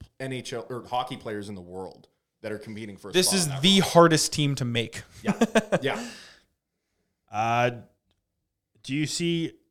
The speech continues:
Speaker 3: Demko and DiPietro being another Schneider and Luongo situation?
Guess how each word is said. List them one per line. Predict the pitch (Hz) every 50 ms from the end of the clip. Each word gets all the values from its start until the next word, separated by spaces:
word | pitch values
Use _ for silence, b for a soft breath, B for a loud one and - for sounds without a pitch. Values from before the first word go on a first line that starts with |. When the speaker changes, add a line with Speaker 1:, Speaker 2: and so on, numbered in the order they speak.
| _ _ _ _ _ 110
Speaker 3:
Demko | - 117 127 135 147 - 165 165 165 165 160
and | 147 131 117
DiPietro | 127 127 - - 117 113 117 117 - 127 110 98 101 110 113 - - 113
being | 110 113 120 117
another | 117 113 113 107 110 113 107 107 107 110 - _ -
Schneider | - - - 120 110 104 107 107 107 107 107
and | 101 95
Luongo | 95 92 92 95 98 98 95 92
situation? | - - 92 - 98 95 92 - 98 92